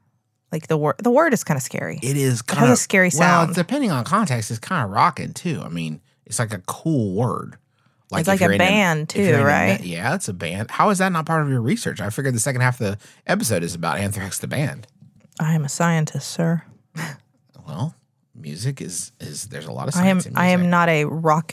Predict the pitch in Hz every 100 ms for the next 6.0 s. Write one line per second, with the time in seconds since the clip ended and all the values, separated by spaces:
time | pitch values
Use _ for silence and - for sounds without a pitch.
0 | - 165 156 160 156 165 165 170 - -
1 | _ _ _ _ _ _ _ _ _ _
2 | _ _ - 71 69 65 64 64 58 -
3 | _ _ _ _ _ _ _ _ 120 -
4 | 147 _ _ 175 175 175 - 165 165 170
5 | 170 160 151 160 160 156 - 156 156